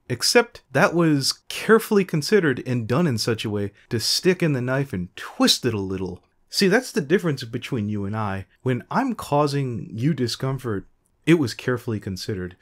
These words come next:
When you do it on such a regular basis, you'd have me believe, "Oops, Looney did another boom boom in his diaper. Well, gee shucks, he doesn't know any better."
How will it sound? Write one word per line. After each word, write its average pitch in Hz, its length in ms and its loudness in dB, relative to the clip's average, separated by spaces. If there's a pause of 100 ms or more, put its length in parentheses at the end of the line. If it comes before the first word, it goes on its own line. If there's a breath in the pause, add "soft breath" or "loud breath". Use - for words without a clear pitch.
When 180 160 4
you 302 160 6
do 165 200 4
it 107 160 0 (200)
on 131 160 0
such - 300 0
a 101 260 0
regular 113 540 0
basis, 107 560 -4 (260)
you'd 151 380 0
have 120 400 -4
me 113 160 -2
believe, 98 720 -4 (100)
"Oops, - 460 0 (160)
Looney 185 340 4
did 156 220 0
another 147 320 2
boom 131 320 2
boom 113 240 2
in 120 80 0
his 139 120 -2
diaper. 104 520 -2 (180)
Well, 120 160 2
gee 165 280 0
shucks, - 640 -2 (240)
he - 240 2
doesn't 131 320 2
know 190 240 2
any 113 140 0
better." 98 420 -6